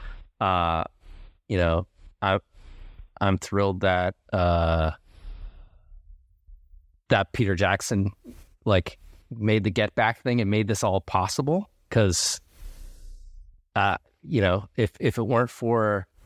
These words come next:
him getting involved in that Get Back project, we wouldn't have had him, we wouldn't have had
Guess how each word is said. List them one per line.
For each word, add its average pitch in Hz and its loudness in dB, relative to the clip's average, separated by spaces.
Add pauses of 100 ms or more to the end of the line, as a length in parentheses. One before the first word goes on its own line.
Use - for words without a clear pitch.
(180)
him 123 0
getting 107 2
involved 104 2
in 104 2
that 98 2
Get 107 0
Back 123 -2
project, 90 0 (140)
we 110 0
wouldn't 104 2
have 95 0
had 101 0
him, 95 0 (540)
we 120 -2
wouldn't 117 0
have 107 2 (160)
had 87 -10